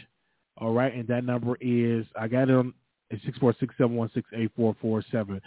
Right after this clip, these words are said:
Nobody says she was taking care of goons. I hope you're on her. Oh, oh,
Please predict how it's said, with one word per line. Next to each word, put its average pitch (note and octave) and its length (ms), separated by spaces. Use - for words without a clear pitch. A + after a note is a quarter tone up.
Nobody C3 360
says B2 200
she - 80
was A#2+ 140
taking A#2 260
care A#2 260
of A2 300
goons. A2+ 460
I G#2+ 100
hope A2+ 340
you're A2 260
on A2 300
her. A2+ 220
Oh, B2 400
oh, C3 360